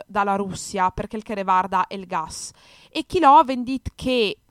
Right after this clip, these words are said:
qualche anno fa le piccole aziende del gas le sava come se spartì il marché senza che se ruasse a una situazione di monopolio.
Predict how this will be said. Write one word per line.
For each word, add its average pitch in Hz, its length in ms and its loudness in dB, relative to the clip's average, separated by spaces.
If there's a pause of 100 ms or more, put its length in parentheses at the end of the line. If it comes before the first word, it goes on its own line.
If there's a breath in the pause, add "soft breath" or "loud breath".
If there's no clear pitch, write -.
qualche 302 320 2
anno 190 120 0
fa 247 580 6
le 247 180 -4
piccole 247 480 -2
aziende 208 460 -2
del 190 180 -8
gas 190 800 -4
le 240 180 -2
sava 226 480 6
come 233 240 -6
se 220 140 -12
spartì 214 420 -6
il 220 80 -6
marché 202 560 -2 (340 soft breath)
senza 254 460 -2
che - 140 -8
se 220 180 -2
ruasse 208 560 4
a 214 160 0
una 214 120 -4
situazione 208 680 -2
di 190 180 -2
monopolio. 175 880 -4